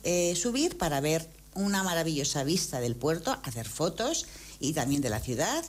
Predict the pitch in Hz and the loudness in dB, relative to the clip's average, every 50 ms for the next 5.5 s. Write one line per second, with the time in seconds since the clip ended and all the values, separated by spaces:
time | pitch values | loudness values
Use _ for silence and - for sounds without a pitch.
0 | - - 190 190 165 147 139 131 135 - - - 175 - 208 220 277 - - - | -8 -4 -2 0 0 0 0 0 -2 -2 -2 -2 -2 0 0 2 0 0 -4 -4
1 | - 156 139 135 - - 190 262 247 254 147 95 107 120 - - - - - - | -4 -4 -4 -4 -4 -2 -2 0 2 2 0 0 0 0 -2 -4 -4 -8 -16 -18
2 | - - - - - - 151 147 160 151 151 160 143 156 147 151 156 - 156 139 | -20 -20 -20 -20 -6 -4 0 2 2 4 4 4 4 4 2 2 0 -2 -2 -2
3 | - 151 165 175 170 170 202 202 208 170 151 143 170 160 156 165 165 165 - 175 | 0 2 2 4 4 2 2 0 -2 -4 -4 -4 -4 0 0 0 0 0 -2 -4
4 | 175 - - 190 196 185 165 147 151 165 175 202 220 226 233 233 269 330 - - | -2 0 0 0 0 2 0 0 0 2 0 0 0 2 0 0 0 -2 -2 0
5 | - 160 165 185 220 262 320 311 - | 0 2 2 2 2 0 0 -4 -6